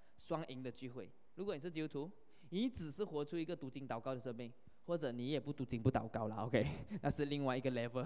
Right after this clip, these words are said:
But 如果你只读经祷告，你要活出最后一点的生命，才算完整一百八%的基督徒。啊，另外一个，如果你不是基督徒，你可以参考这最后一点，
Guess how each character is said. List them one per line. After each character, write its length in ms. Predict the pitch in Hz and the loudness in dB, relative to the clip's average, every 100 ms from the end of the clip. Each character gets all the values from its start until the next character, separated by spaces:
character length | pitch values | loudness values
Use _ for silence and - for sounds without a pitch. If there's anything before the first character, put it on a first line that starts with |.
| 170 | 0
But 280 | 151 202 208 - - - - - - - - - | 4 6 6 0 -12 -16 -16 -16 -16 -16 -14 -4
如 80 | 311 | 0
果 120 | 311 | 0
你 100 | 214 | 0
只 140 | 180 | -2
读 140 | 131 135 | -2 -4
经 120 | 131 | -4
祷 100 | 107 | -4
告， 200 | 120 147 156 - - - - | -6 -8 -12 -16 -18 -18 -8
你 100 | 139 | -2
要 120 | 151 | 0
活 180 | 165 139 | 0 -2
出 160 | 135 135 | -2 -4
最 200 | - 135 | -2 -2
后 160 | 135 | -2
一 60 | 123 | -2
点 160 | - 107 | -4 -4
的 80 | |
生 200 | 110 113 | -4 -4
命， 100 | 117 127 | -4 -4
才 180 | 143 | -4
算 340 | 131 160 151 123 | -2 -4 -4 -2
完 280 | 127 131 165 | -2 -2 -4
整 180 | 123 - | -4 0
一 80 | 120 | 0
百 180 | 113 110 | 0 -2
八% 140 | 110 - 113 | -4 -6 -8
的 80 | |
基 120 | 113 107 | -8 -10
督 80 | |
徒。 160 | 110 92 - - - - - - - - - - | -10 -12 -14 -16 -18 -18 -16 -16 -16 -18 -18 -8
啊， 80 | - | -4
另 160 | 131 165 | 0 2
外 140 | 165 | 2
一 40 | |
个， 160 | 165 180 - - - | 2 0 -4 -16 -6
如 100 | 160 | -2
果 100 | 202 | -2
你 120 | 143 | -2
不 100 | - | -4
是 160 | 120 135 | -6 -4
基 100 | 120 | -6
督 60 | |
徒， 220 | 117 110 151 - - - - - - - - - - - - | -6 -8 -10 -14 -16 -16 -16 -16 -16 -16 -18 -18 -18 -18 -10
你 100 | 160 | -6
可 120 | 156 | 0
以 80 | 233 | 0
参 420 | - - 208 208 | 2 2 2 -8
考 280 | 214 147 110 - - - | -4 -4 -4 -8 -12 -10
这 100 | 160 | -8
最 220 | 165 160 | -4 -2
后 140 | 156 | -2
一 40 | 165 | -2
点， 300 | 135 101 | -4 -6